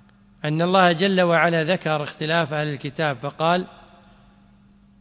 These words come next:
"فأغرينا بينهم العداوة والبغضاء". لماذا؟ نسوا حظا مما ذكروا به، فأغرينا بينهم العداوة والبغضاء.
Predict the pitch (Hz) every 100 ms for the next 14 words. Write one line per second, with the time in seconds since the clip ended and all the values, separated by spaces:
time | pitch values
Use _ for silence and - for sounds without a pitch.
0 | - _ 170 170 185 202 180 165 170 185
1 | 165 160 156 151 151 180 185 160 160 147
2 | 143 135 131 120 131 - 190 202 196 180
3 | 156 196 - - - _ - - - -
4 | - - - 175 214 190 165 143 208 185
5 | 165 170 175 202 185 175 165 196 - 185
6 | 190 226 220 220 233 - - - 160 151
7 | 160 151 143 143 139 131 135 127 131 143
8 | 185 175 151 135 127 123 120 156